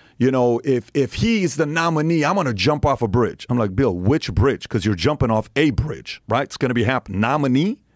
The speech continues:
Who's gonna come out and be a nominee? Who?" You know,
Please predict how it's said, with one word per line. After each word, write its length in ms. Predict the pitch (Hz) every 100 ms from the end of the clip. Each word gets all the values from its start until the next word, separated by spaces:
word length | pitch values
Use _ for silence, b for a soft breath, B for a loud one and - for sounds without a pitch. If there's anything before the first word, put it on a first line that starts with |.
| _ _ _
Who's 240 | 127 196 175
gonna 200 | 190 156
come 200 | 165 160
out 100 | 156
and 100 | 143
be 80 |
a 60 | 147
nominee? 460 | 139 131 139 123 - _ _ _
Who?" 280 | - 202 - _ _ _ _ _ _ -
You 120 | 123
know, 220 | 117 104